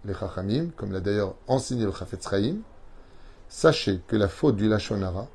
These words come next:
est la source de tous les malheurs et de toutes les épreuves que nous subissons dans notre vie,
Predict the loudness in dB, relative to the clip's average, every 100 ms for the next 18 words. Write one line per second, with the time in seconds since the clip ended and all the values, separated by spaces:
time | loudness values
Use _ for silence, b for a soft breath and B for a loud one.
0 | -20 b b b b 8 8 4 -2 -2
1 | -2 0 -2 -2 -4 2 4 4 6 6
2 | 2 -2 0 2 0 -4 -4 -2 2 2
3 | 2 0 2 0 0 -4 -4 -2 -4 -4
4 | -6 -6 -4 -4 -4 -4 -2 -2